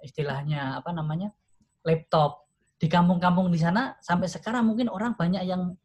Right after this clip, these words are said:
menilai bahwa, "Ah, jangan pakai itu,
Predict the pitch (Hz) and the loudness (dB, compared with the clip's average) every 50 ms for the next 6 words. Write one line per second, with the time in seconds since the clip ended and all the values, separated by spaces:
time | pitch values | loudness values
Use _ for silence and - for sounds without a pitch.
0 | _ _ _ _ _ _ _ _ _ _ _ _ _ _ _ _ _ _ _ - | _ _ _ _ _ _ _ _ _ _ _ _ _ _ _ _ _ _ _ 0
1 | 165 165 170 170 175 196 226 233 185 - 147 151 165 214 240 233 - _ _ _ | 2 4 4 4 4 4 2 2 2 0 0 2 0 0 -2 -4 -6 _ _ _
2 | _ - 165 160 156 - 160 170 190 196 190 196 180 180 190 185 190 180 - 185 | _ -2 -2 -2 0 2 2 2 2 2 0 -2 -4 -6 -6 -8 -8 -6 -4 -4
3 | 147 139 143 | -4 -4 -8